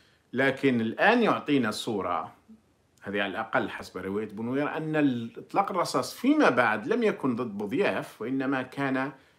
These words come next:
لقتل بومعرافي. وبالفعل بومعرافي هرب من المكان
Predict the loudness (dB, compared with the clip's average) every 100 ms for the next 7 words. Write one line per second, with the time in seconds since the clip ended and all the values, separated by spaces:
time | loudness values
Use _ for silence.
0 | -10 -4 -2 -2 -2 -2 -2 -4 -6 -10
1 | -16 -2 0 0 -4 -2 -2 -2 -4 -12
2 | -20 -20 _ _ -4 0 4 2 2 -4
3 | 0 4 6 4 -8 _ _ _ _ _
4 | _ _ -2 2 2 2 -4 -6 -4 -2
5 | -2 2 4 4 -2